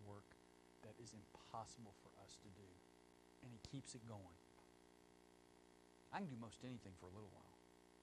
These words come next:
but not for the long haul. But when God changes from the inside out, it's the long haul. It's the long haul. Let's pray.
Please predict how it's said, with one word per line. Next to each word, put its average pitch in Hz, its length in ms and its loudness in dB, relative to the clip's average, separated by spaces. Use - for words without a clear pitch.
but - 140 -8
not 92 240 -4
for 117 60 2
the 120 100 4
long 120 240 4
haul. 92 240 -4
But - 140 -2
when 98 160 -2
God 135 260 6
changes 120 380 0
from 117 200 -2
the 107 100 -2
inside 117 400 0
out, 101 280 0
it's - 140 -6
the 87 180 0
long 85 240 0
haul. - 280 -6
It's - 160 -6
the - 120 -2
long - 220 -8
haul. - 160 -8
Let's - 140 -4
pray. - 200 -8